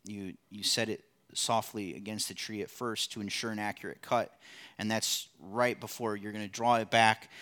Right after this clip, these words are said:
for that hard and decisive swing. So, implication, it's not the hour for these Jewish leaders to somehow be measuring John. No, no, no. It's, it's the hour for them to repent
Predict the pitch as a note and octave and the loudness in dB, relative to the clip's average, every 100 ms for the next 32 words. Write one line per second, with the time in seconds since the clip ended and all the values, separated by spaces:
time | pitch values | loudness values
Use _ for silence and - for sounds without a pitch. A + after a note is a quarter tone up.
0 | - - - A2+ G2+ - C3 C3+ B2+ A#2 | -18 -10 2 4 4 2 8 8 8 4
1 | A2 A2+ - A#2+ - G2 - A#2+ G#2+ F#2 | 4 6 6 6 4 4 2 0 -2 0
2 | - B2 A2 G2 - - - _ - A#2+ | 0 2 0 -2 -8 -20 -20 _ -6 -4
3 | B2+ - C#3+ - B2+ C3 E3+ G#3+ F#3 B2 | -2 4 4 4 4 6 8 8 8 10
4 | D3 D3+ - C3+ B2 - C#3 D#3+ D#3 B2 | 10 10 4 0 0 0 2 4 4 2
5 | G#2+ G2+ G#2 - - A#2 - C3 C3+ B2 | 0 0 0 0 0 0 0 4 2 2
6 | B2+ A2+ A#2+ B2+ B2 A#2 A2 G#2 A#2 C#3 | 2 2 2 2 0 -2 -2 -2 2 2
7 | G#2+ F2 F#2+ A#2+ B2 A#2+ A2 A2+ - - | 2 -2 -2 0 0 0 -2 -2 -4 -6
8 | - - A#2 A#2+ A#2+ - A2+ A2+ - F#2 | -4 4 6 6 4 0 -4 -4 -4 -8
9 | - C3 A#2 F#2+ - | -6 -4 -4 -4 -6